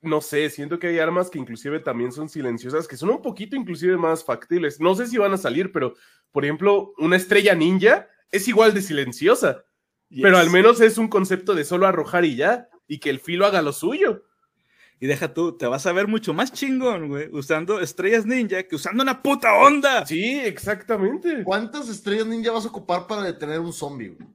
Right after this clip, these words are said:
Speaker 2: A lo, si, si eres bueno, a lo mejor con una, y aparte
Speaker 1: Con una.
Speaker 2: la puedes recuperar, güey.
Speaker 3: Yo
Speaker 2: Mira,
Speaker 3: diría
Speaker 2: si algo nos
Speaker 1: También,
Speaker 2: enseñó,
Speaker 1: también.
Speaker 2: si algo nos enseñó el Tenchu de PlayStation, güey, es que las estrellas las puedes recuperar cuando las usas.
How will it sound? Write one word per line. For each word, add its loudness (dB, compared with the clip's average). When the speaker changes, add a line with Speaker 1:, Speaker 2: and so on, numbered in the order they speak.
Speaker 2:
A -4
lo, -4
si, -2
si -2
eres 0
bueno, -2
a -6
lo -6
mejor -6
con -4
una, -8
y 0
aparte 2
Speaker 1:
Con 2
una. 2
Speaker 2:
la -2
puedes -4
recuperar, -12
güey. -20
Speaker 3:
Yo -4
Speaker 2:
Mira, 2
Speaker 3:
diría -2
Speaker 2:
si 4
algo 2
nos -2
Speaker 1:
También, 4
Speaker 2:
enseñó, 0
Speaker 1:
también. -4
Speaker 2:
si -6
algo 0
nos -8
enseñó -4
el -6
Tenchu -4
de -2
PlayStation, -4
güey, -8
es -6
que 0
las -2
estrellas 0
las -6
puedes -4
recuperar -4
cuando 2
las -6
usas. -10